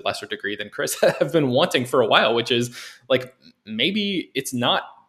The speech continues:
the greatest idea to go see things in theaters because the theatrical experience has been, you know, eroding over time. Uh, anyway, I, I love the option of still having it there when I want it, and that I obviously don't wish, you know, <laughs> for th-,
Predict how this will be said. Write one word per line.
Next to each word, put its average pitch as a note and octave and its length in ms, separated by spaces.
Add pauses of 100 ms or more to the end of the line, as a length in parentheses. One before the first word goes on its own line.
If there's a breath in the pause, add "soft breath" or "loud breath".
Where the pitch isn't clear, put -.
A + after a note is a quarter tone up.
(380)
the A#2+ 80
greatest A#2+ 420
idea G#2+ 320
to A2 140
go A2 180
see A2 220
things A2 320
in G#2+ 100
theaters A#2 320
because B2+ 300
the B2 100
theatrical B2+ 420
experience B2+ 460
has A#2 120
been, G#2+ 380
you G#2+ 80
know, F2+ 220
eroding G#2+ 760
over G#2+ 260
time. G2+ 480 (420 soft breath)
Uh, F#2+ 280
anyway, B2 480
I, B2 300
I B2 140
love C#3 280
the A2+ 100
option A2 300
of G2+ 80
still A#2 640
having A2 500
it - 180 (380)
there A#2 320
when G#2 240
I F#2+ 120
want G2 440
it, D2 220
and G2+ 160
that A2+ 160
I A2 120
obviously A2 420
don't G#2+ 260 (300)
wish, A#2 260 (220)
you G3 140
know, - 120 (160)
<laughs> - 160
for - 240
th-, B2+ 140